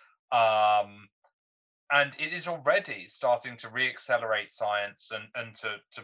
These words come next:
to push things forward in, in just incredible ways. You know, think about stuff that's come out of, uh, an organization like DeepMind to crack the protein folding problem. They've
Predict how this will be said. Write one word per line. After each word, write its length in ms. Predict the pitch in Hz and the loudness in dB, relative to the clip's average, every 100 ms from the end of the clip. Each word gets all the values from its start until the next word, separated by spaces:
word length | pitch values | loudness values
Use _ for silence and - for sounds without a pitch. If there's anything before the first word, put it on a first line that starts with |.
| _ | _
to 80 | - | -20
push 320 | 120 147 147 | -8 -6 -6
things 200 | 135 120 | -8 -12
forward 440 | - 117 113 107 110 | -12 -10 -8 -6 -6
in, 240 | 104 104 - | -8 -12 -12
in 160 | 107 107 | -12 -10
just 220 | 107 - | -12 -10
incredible 480 | 104 107 101 95 95 | -2 -2 -2 -6 -2
ways. 300 | 98 - - | -2 -2 -10
You 60 | 101 | -12
know, 80 | 101 | -6
think 200 | 117 113 | -6 0
about 240 | 113 110 - | 2 2 0
stuff 360 | - - - - | -12 0 0 0
that's 180 | 107 - | -8 -8
come 160 | - 104 | -2 2
out 240 | 104 101 | 2 2
of, 140 | 104 92 | 0 2
uh, 160 | 101 - | 0 0
an 60 | 117 | -4
organization 760 | 117 110 101 117 110 - 104 | -2 -2 0 0 0 -4 -2
like 220 | 104 101 | 0 0
DeepMind 560 | 156 156 123 107 101 101 - | -2 -2 0 0 0 -6 -8
to 140 | 117 104 101 - - - - | -6 -6 -8 -18 -20 -20 -2
crack 320 | 143 113 - | 2 4 2
the 80 | 113 | -6
protein 500 | - 208 196 131 110 | 2 2 2 -6 -4
folding 360 | 107 101 92 92 | -2 -2 -2 -10
problem. 380 | - 95 - 82 - - | -4 -4 -2 -10 -8 0
They've 300 | 110 110 | 2 2